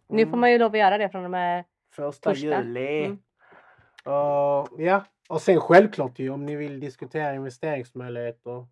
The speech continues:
Speaker 2: med oss, tveka inte att kontakta oss, som jag nämnde,
Speaker 1: Mm.
Speaker 2: på alla de här olika kanalerna.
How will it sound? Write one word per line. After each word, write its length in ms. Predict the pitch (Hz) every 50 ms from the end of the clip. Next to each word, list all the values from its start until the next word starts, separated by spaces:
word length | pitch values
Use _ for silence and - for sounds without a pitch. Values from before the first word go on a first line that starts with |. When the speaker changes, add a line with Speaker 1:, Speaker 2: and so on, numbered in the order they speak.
| _ _
Speaker 2:
med 200 | 120 120 117 -
oss, 380 | 127 127 131 147 - - - - - _ _ _ _ _ _ _ _ _ -
tveka 240 | 147 143 139 - 131
inte 160 | 127 123 139
att 80 | 117 -
kontakta 640 | - 127 120 120 _ - 135 120 123 _ - 120
oss, 360 | 113 117 120 120 _ _ _ _ _ _
som 340 | _ _ - 123 117 113 113
jag 120 | 113 113
nämnde, 560 | 113 117 120 117 117 110 107 110 117 135 147 _ _ _ _ _ _ -
Speaker 1:
Mm. 120 | 196 202
Speaker 2:
på 100 | 208 117
alla 160 | 117 117 117
de 160 | 117 117 113 117
här 200 | 113 107 101 - _ _ _
olika 480 | - 123 117 110 107 - - 113 110 113 _ _ _ _ -
kanalerna. 600 | - 123 117 120 117 113 110 110 113 131 160 208